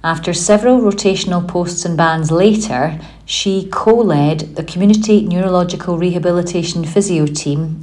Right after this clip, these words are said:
at the Astley Ainslie Hospital, Edinburgh, for several years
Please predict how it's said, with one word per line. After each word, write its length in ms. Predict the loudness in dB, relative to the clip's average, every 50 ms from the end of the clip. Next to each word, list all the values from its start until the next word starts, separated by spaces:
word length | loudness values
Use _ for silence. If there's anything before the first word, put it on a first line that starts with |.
| -8
at 120 | -10 -8 -8
the 120 | -6 -2
Astley 420 | 0 0 0 0 -4 -6 -4 -4 -2
Ainslie 320 | -2 -2 -2 -4 -4 -4 -2
Hospital, 520 | -2 -4 -4 -6 -10 -12 -8 -8 -6 -4 -2
Edinburgh, 500 | -2 -2 -2 -2 -2 -2 -2 -4 -6 -8 -12 -18 -18 -12 -10
for 80 | -8
several 520 | -6 -4 0 4 4 4 4 4 0 0 0
years 460 | 0 2 0 0 0 -2 -6 -8